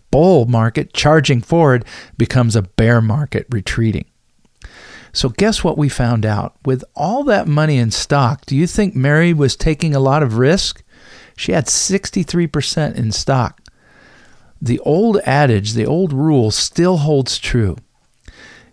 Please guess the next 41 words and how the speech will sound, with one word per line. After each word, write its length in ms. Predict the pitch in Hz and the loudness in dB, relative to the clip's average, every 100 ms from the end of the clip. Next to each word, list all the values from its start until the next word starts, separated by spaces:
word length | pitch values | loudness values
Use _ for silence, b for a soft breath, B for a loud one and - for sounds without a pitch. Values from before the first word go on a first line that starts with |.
| _ - | _ -6
If 160 | 120 | -2
you'll 120 | 175 220 | 0 0
take 300 | 185 185 170 | 0 0 0
your 140 | 170 | 0
age 340 | 131 117 113 113 | 0 0 0 -2
and 140 | 104 | -2
put 160 | 135 131 | 0 -2
a 40 | |
percent 460 | - 113 - 180 143 | -2 -4 -2 -4 -2
symbol 380 | - 117 110 | -2 0 2
after 300 | 104 - - | 2 0 -2
it, 160 | 110 - | -2 -2
that's 280 | 175 214 - | -2 -2 -2
a 60 | |
great 400 | 156 131 143 156 | -4 0 0 0
starting 500 | - - 135 160 127 | -4 0 2 2 2
point 380 | 104 - 110 - | 0 -2 -2 -4
for 100 | - | -4
the 120 | 117 | -4
p-, 180 | 113 - - | -4 -6 -6
percentage 600 | - 123 - 147 151 175 | -4 -2 0 0 2 2
of 160 | 139 120 | 0 0
your 180 | 147 - | 0 0
assets 640 | 131 123 - 113 - - b b b b | 0 0 0 -2 -4 -10 b b b b
that 240 | 123 120 - | -2 -2 -2
should 300 | - 113 120 | -2 -2 0
be 360 | 113 107 107 b b - | 0 0 -2 b b -4
on 180 | 113 | 0
the 100 | 104 | 0
safer 560 | 98 - - 160 143 120 | -2 -2 2 2 2 -2
side. 440 | - 107 - 104 - _ | -4 -4 -6 -10 -16 _
Less 480 | - 117 139 151 - | -4 0 2 0 -2
risk, 400 | 117 113 - - - | -2 -2 -4 -10 -8
more 220 | 131 113 | -2 0
safety. 540 | 104 - 98 - - - b b b b b b | -2 -4 -6 -6 -14 -14 b b b b b b
Well, 100 | - | -16
she 140 | - - | -8 -4
kinda 260 | 220 135 | -2 0
had 200 | 110 113 | 2 2
it 140 | 120 - | 0 -2
reversed. 640 | 123 135 160 320 - - | 0 2 2 2 0 -8